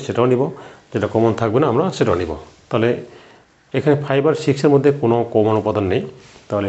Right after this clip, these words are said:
ফাইভ আর সিক্স গুণ হয়ে যাবে, যদি কমন না থাকে তাহলে গুণ হয়ে যাবে। মানে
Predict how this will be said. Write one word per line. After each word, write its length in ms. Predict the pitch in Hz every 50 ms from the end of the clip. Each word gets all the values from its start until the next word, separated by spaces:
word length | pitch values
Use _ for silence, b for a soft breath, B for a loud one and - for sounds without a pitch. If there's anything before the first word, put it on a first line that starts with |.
| 95 101
ফাইভ 140 | 107 110 104 107
আর 60 | 104 -
সিক্স 160 | 156 143 - 135 120
গুণ 100 | 139 123 117
হয়ে 100 | 90 78
যাবে, 140 | 80 80 85 87 98
যদি 160 | 107 101 98 107 107 -
কমন 200 | 107 104 104 101 107
না 40 | 113 107 139
থাকে 160 | 135 147 196 196 - - -
তাহলে 180 | - 113 143 120 123
গুণ 100 | 143 131 92
হয়ে 100 | 85 82
যাবে। 120 | 85 82 82 - B B B B B B B B B B B B
মানে 140 | - 107